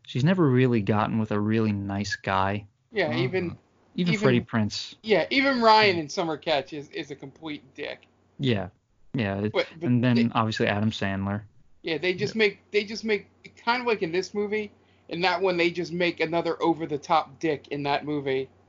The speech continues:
Speaker 2: so that you don't think Ryan's as much of a dick.
Speaker 1: And I think that's what they tried to do here, like you
Speaker 2: Yeah.
Speaker 1: said. But even he was more of just, like, a bully, and Jonathan Taylor Thomas was someone who really went out of his way to, he was like a shyster.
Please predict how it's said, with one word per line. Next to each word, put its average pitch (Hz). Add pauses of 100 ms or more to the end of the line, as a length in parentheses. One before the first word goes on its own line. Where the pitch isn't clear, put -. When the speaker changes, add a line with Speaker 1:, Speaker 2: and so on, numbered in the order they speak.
(180)
Speaker 2:
so 180
that 156
you 165
don't 160
think 147
Ryan's 147
as 135
much 143
of 135
a 139
dick. - (500)
Speaker 1:
And 156
I 147
think 143
that's 131
what 117
they 123
tried 110
to 110
do 113
here, 127
like 98
you 202
Speaker 2:
Yeah. 160
Speaker 1:
said. 101 (400)
But 104 (400)
even 180 (100)
he 170
was 226
more 123
of 104
just, 110
like, 113 (240)
a 120
bully, 131 (420)
and 120
Jonathan 139
Taylor 135
Thomas 120
was 104
someone 113
who 107
really 110
went 107
out 107
of 98
his 98
way 104
to, 98 (400)
he 143
was 165
like 180
a 131
shyster. 135